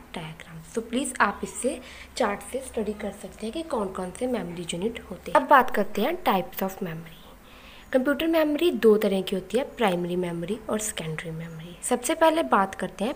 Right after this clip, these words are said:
प्राइमरी मेमोरी के बारे में। प्राइमरी मेमोरी ऐसी मेमोरी होती है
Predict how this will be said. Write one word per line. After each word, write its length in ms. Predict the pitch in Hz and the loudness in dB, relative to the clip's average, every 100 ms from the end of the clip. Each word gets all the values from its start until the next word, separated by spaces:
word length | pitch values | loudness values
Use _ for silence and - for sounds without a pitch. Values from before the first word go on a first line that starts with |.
| - | 0
प्राइमरी 380 | 226 175 170 170 | 2 2 0 -2
मेमोरी 380 | 165 160 160 160 | -4 -6 -6 -4
के 140 | - 294 208 | 0 0 0
बारे 260 | 180 147 | -4 -4
में। 80 | 147 | -6
प्राइमरी 280 | - 349 320 | 0 2 4
मेमोरी 440 | 208 180 175 196 - - | 2 0 0 -2 -4 -2
ऐसी 340 | 240 - 330 339 | 0 2 2 4
मेमोरी 460 | 285 226 214 214 | 4 4 2 2
होती 360 | 214 185 - 202 | 0 -2 -2 -4
है 360 | 202 220 170 | -2 -4 -4